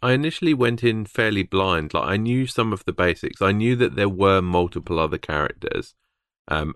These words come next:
and once I'd heard that, I kind of figured that it would be a situation like it was in Curse of the Moon, or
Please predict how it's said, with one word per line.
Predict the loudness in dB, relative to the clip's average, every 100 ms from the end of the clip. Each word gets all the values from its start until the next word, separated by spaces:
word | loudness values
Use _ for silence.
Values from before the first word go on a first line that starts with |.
| -2
and | -2 -2 -4
once | 0 2 0 -2
I'd | -2 -2
heard | 0 2 2 -2
that, | -6 -4
I | -8
kind | -8 -4 0 2
of | 2
figured | 2 -2 0 -2
that | 0 -2
it | -2
would | -4
be | -2 -2 -2 _ _ _ _ -8
a | -6
situation | -2 -4 -2 0 0 -2 -6 -6 -10 _ 0
like | 2 0 -4
it | -4
was | 0 0
in | -2 -6
Curse | 0 0 0
of | -8
the | -6
Moon, | -2 -2 -2 -6
or | -8